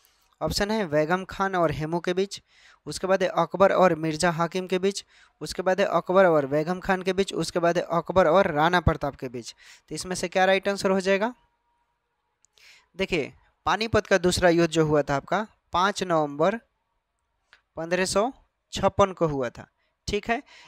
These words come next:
ये उत्तर भारत के हिंदू शासक सम्राट जो हेमचंद्र विक्रमादित्य थे,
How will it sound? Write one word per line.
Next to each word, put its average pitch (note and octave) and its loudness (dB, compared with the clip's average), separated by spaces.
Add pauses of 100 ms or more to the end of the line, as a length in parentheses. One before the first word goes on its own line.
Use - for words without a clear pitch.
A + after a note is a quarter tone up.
(140)
ये D3 -6
उत्तर A3 -2
भारत F#3+ 4
के F#3+ -2
हिंदू F#3 0
शासक F#3+ 0
सम्राट F3+ 4
जो F3 0
हेमचंद्र F#3 -2
विक्रमादित्य E3+ -2 (100)
थे, E3+ -6